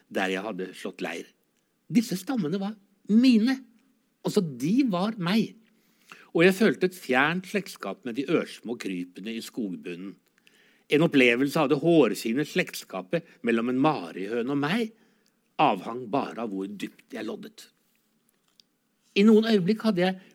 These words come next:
kontakt med et dypere underlag i naturen, i, og i meg selv, eller i det jeg mange år senere skulle komme til å tenke på som en urgrunn. Så var jeg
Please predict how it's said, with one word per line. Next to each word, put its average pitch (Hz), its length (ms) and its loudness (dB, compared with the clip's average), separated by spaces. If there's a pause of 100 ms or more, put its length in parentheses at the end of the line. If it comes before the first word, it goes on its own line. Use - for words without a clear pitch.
kontakt 185 560 -4
med 170 160 2
et 175 120 -10 (140)
dypere 160 600 -4
underlag 117 560 -4 (100)
i 160 120 -2
naturen, 180 500 -4 (240)
i, 165 80 2 (160)
og 165 160 6
i 170 100 2
meg 214 140 -4
selv, 202 380 -4 (500)
eller 117 220 0
i 147 80 0
det 98 100 0
jeg 117 140 -2
mange 123 260 -2
år 98 180 -2
senere 92 440 -6
skulle - 260 -2
komme 110 300 -6
til 117 160 -8
å - 40 -8
tenke 107 360 -12
på 104 100 -12
som 127 240 -8
en 131 160 -8 (400)
urgrunn. 160 640 0 (1500)
Så - 300 4
var 131 160 2
jeg 127 100 -4